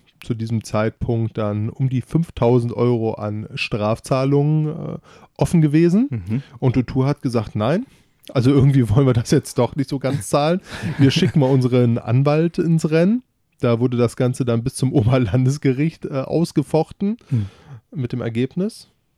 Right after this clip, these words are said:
Speaker 1: dass der Habeck fünftausend Euro reicher ist.
Speaker 2: Oh Mann.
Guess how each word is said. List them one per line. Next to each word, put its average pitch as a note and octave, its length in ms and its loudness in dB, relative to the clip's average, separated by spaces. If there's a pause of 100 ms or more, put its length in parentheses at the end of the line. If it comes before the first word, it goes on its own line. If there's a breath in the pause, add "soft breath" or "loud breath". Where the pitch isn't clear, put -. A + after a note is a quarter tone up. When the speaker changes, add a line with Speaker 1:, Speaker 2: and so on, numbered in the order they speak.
(540)
Speaker 1:
dass A#2 140 0
der A#2+ 120 2
Habeck B2 320 2
fünftausend B2+ 460 2
Euro B2 220 4
reicher A2+ 360 0
ist. F2+ 240 -8 (240 soft breath)
Speaker 2:
Oh G#2+ 200 2
Mann. G2+ 300 0